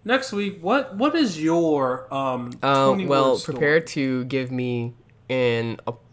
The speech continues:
Speaker 2: an applaud. G-, give me one applaud, please, because my story about, um, a horned, uh, civilian, what was the other word?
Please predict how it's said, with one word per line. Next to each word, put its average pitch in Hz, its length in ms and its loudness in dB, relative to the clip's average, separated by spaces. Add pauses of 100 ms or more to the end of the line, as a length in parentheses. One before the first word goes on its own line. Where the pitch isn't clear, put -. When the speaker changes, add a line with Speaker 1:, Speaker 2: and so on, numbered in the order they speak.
Speaker 2:
an 127 160 0
applaud. 117 600 2 (380)
G-, - 120 -14 (100)
give 139 160 -2
me 135 180 2
one 127 220 2
applaud, 107 440 0
please, 123 560 -8 (300)
because 120 680 0
my 135 220 4
story 113 720 -2 (380)
about, 123 580 2 (200)
um, 117 640 2
a 117 640 2 (280)
horned, 156 640 2 (420)
uh, 110 520 0 (400)
civilian, 123 1000 4 (320)
what 123 260 0
was 135 160 -2
the 127 100 2
other 135 240 2
word? 147 340 0